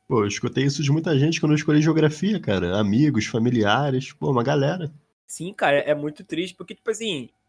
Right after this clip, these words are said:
Speaker 2: tem gente que acha que realmente as humanidades não servem pra nada. Uma vez um cara falou assim, "Porra, mas caralho, o que que eu vou fazer com história? Eu vou, eu vou construir um prédio com essa porra?" E, tipo, eu fico assim, "Amigo",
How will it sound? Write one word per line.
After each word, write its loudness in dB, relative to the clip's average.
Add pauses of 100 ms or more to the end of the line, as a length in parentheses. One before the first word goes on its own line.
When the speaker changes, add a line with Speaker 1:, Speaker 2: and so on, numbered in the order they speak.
Speaker 2:
tem -6
gente -10
que -6
acha -2
que -10
realmente -6
as -6
humanidades -2
não -8
servem -8
pra 0
nada. 0 (260)
Uma 0
vez -2
um -4
cara 2
falou 0
assim, -8
"Porra, 4
mas -4
caralho, 4
o -6
que -16
que -6
eu -2
vou -10
fazer -6
com -8
história? 0 (440)
Eu -8
vou, 0
eu 2
vou -2
construir -4
um -2
prédio 0
com -8
essa -6
porra?" -2
E, -6
tipo, -18
eu -16
fico -6
assim, -10 (160)
"Amigo", -6